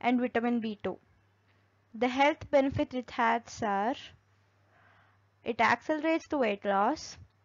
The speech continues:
it detoxifies the kidneys, it strengthens the respiratory processes. Egg's scientific name is ovum. Its origin is from tropical and subtropical Southeast Asia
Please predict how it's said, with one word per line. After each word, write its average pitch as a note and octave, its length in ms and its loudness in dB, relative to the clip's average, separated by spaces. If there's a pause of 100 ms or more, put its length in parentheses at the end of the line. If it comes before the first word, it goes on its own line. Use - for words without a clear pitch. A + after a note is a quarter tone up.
(400)
it A3 180 -4
detoxifies D4 800 2
the - 100 -4
kidneys, G#3+ 800 -6 (640)
it B3+ 180 -6
strengthens C4+ 800 2
the A#3+ 100 2
respiratory A3+ 640 0
processes. - 840 -6 (840)
Egg's A3+ 520 8 (440)
scientific C4 680 4
name A3 480 2 (160)
is A3+ 460 0
ovum. G#3 460 2 (1300)
Its - 360 -2
origin B3+ 580 6
is A#3 260 -2
from A#3+ 240 2
tropical C4 600 2
and A#3 160 0
subtropical B3+ 800 0
Southeast A#3+ 600 0
Asia A3+ 520 2